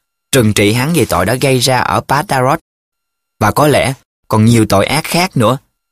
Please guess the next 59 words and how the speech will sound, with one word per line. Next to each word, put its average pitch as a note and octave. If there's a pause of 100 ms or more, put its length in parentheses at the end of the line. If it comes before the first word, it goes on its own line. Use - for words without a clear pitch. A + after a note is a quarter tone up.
(300)
Và G#2
bố A2+
không C3
hối D3+
hận G#2
chút E3+
nào A2+
về G2
việc G2+
đã G2+
giết C3
hắn. D#3 (920)
Còn A2
điều A2
bí C#3+
mật C#3+
về A2
đời G#2
con, B2 (360)
con B2+
ạ, F#2+ (300)
trong C3+
hoàn A2
cảnh G2+
của C#3
chúng E3+
ta B2+
như A#2+
thế D#3+
này A#2
đây B2 (300)
thì A2+
có -
ý F#3
nghĩa A#2+
gì B2+
nữa? G#2 (380)
Điều A2
bí B2+
mật D#3
về G#2+
cuộc G#2+
đời A2
của B2
con, C#3 (280)
chẳng A2+
bao D3+
lâu C#3
nữa A2+
chúng E3+
ta C#3
sẽ C3
được G#2+
chính F#3
thượng G#2+
đế C#3
bảo C3
ban C3
cho." C3+